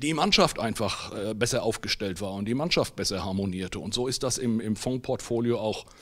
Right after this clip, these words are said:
Da ich, wie eingangs, äh, erwähnt, die besten Fonds ja gar nicht identifizieren kann, weil je nach Kriterien es immer andere sind, muss ich schauen, wie reagieren die Fonds miteinander? Welcher Fonds gleicht die Schwächen eines Fonds mit gleichzeitiger Stärke aus und umgekehrt?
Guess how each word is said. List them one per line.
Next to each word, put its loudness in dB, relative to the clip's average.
Da 4
ich, 0
wie -2
eingangs, 2
äh, 0
erwähnt, -2
die -4
besten -2
Fonds -2
ja 2
gar -2
nicht -4
identifizieren -4
kann, 0
weil 2
je 2
nach 0
Kriterien -2
es 0
immer -4
andere -4
sind, -2
muss 0
ich 0
schauen, 0
wie 0
reagieren 4
die 2
Fonds -4
miteinander? -2
Welcher 6
Fonds 2
gleicht 0
die 0
Schwächen 0
eines -2
Fonds 0
mit 2
gleichzeitiger 0
Stärke 0
aus 4
und 8
umgekehrt? 8